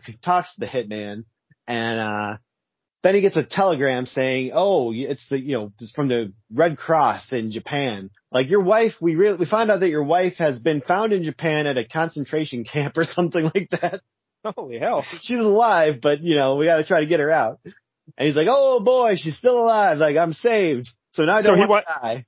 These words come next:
Speaker 1: <laughs>
Speaker 2: he wants to cancel the hit. He's like, "I gotta
Speaker 1: Yep.
Speaker 2: cancel the hit."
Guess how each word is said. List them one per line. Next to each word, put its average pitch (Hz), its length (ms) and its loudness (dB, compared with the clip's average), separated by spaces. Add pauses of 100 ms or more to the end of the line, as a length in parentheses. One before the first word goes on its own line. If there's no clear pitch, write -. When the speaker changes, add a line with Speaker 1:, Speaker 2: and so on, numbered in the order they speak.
(140)
Speaker 1:
<laughs> - 140 -16
Speaker 2:
he 156 140 -6
wants 196 220 0
to 170 80 -4
cancel 170 420 -4
the 147 80 -8
hit. 143 260 -6 (240)
He's 131 140 -14
like, 131 160 -10
"I 135 80 -8
gotta 135 140 -2
Speaker 1:
Yep. 180 160 2
Speaker 2:
cancel 139 300 -16
the 113 60 -20
hit." 120 120 -20